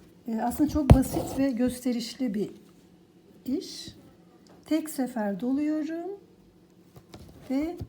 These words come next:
batmam gereken yere batıyorum. Bunu eğer iple yaparsanız, e,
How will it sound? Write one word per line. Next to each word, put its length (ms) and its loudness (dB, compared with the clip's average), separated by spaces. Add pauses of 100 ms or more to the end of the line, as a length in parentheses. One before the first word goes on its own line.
(100)
batmam 440 -2
gereken 400 -2
yere 320 -2
batıyorum. 420 -4 (320)
Bunu 140 6
eğer 240 2
iple 280 -2
yaparsanız, 760 2
e, 560 4